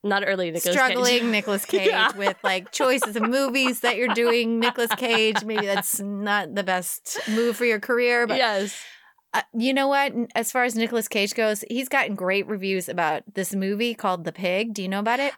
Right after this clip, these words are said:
Speaker 1: I do know about it, and
Speaker 2: It
Speaker 1: I
Speaker 2: is
Speaker 1: would
Speaker 2: a
Speaker 1: like to see it.
Speaker 2: I would,
Speaker 1: I
Speaker 2: too.
Speaker 1: really would. As bizarre as Nicolas Cage is.
Speaker 2: It is literally about a guy
Speaker 1: Truffle
Speaker 2: and a
Speaker 1: hunters.
Speaker 2: truffle hunting pig.
Speaker 1: Yeah.
Speaker 2: And someone steals his truffle hunting pig, and he, I don't know,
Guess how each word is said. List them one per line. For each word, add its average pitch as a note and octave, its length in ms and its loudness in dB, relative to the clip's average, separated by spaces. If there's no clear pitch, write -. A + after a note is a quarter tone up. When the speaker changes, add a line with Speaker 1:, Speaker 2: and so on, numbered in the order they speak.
Speaker 1:
I C4 180 -2
do D#4 300 2
know G#4+ 140 4
about D4+ 220 4
it, - 100 -2
and B3 100 2
Speaker 2:
It C4+ 60 4
Speaker 1:
I - 40 4
Speaker 2:
is C#4+ 100 0
Speaker 1:
would E4+ 100 2
Speaker 2:
a B3+ 40 2
Speaker 1:
like D#4+ 200 2
to F4 140 -6
see F4+ 200 2
it. F3+ 300 -2
Speaker 2:
I A3+ 140 2
would, B3+ 100 2
Speaker 1:
I B3+ 60 4
Speaker 2:
too. C4 100 -2
Speaker 1:
really D#4+ 180 2
would. D#4+ 200 2
As G#3+ 180 0
bizarre A#3 380 2
as C#4+ 120 0
Nicolas D4 300 -2
Cage C4+ 300 -2
is. A#3+ 480 -2
Speaker 2:
It B3+ 100 2
is B3 220 0
literally B3+ 800 2
about F#3+ 680 0
a G3+ 100 0
guy G#3 380 2
Speaker 1:
Truffle F4+ 260 0
Speaker 2:
and G#3 160 0
a F#3 60 2
Speaker 1:
hunters. G#3+ 280 0
Speaker 2:
truffle A3 360 0
hunting F#3+ 320 -2
pig. E3+ 320 -2
Speaker 1:
Yeah. D#4 360 4
Speaker 2:
And G3+ 140 -4
someone A#3+ 300 2
steals G#3+ 560 0
his G3+ 160 -4
truffle G3 420 -4
hunting F#3 380 -4
pig, F3 460 -2
and F#3 200 -2
he, F#3 420 -2
I G#3+ 100 2
don't B3 180 -2
know, G#3+ 340 2